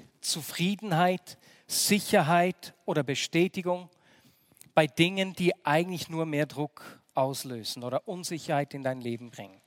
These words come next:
Wo beobachtest du Frucht in deinem Leben? Oder auch Fruchtlosigkeit?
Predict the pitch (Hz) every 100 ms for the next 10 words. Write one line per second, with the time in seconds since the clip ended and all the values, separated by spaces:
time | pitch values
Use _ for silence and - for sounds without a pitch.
0 | _ _ _ _ _ _ _ _ _ _
1 | _ _ _ _ _ _ _ _ _ _
2 | _ _ _ _ _ _ _ _ _ _
3 | _ _ _ _ _ - _ _ _ -
4 | 143 208 202 202 175 170 147 - 147 -
5 | 151 - 147 170 - - 160 147 143 143
6 | 120 107 101 _ _ _ _ _ _ _
7 | _ _ _ _ _ _ _ _ _ _
8 | _ _ _ - 151 170 185 - - 233
9 | - 156 117 101 - 104 95 -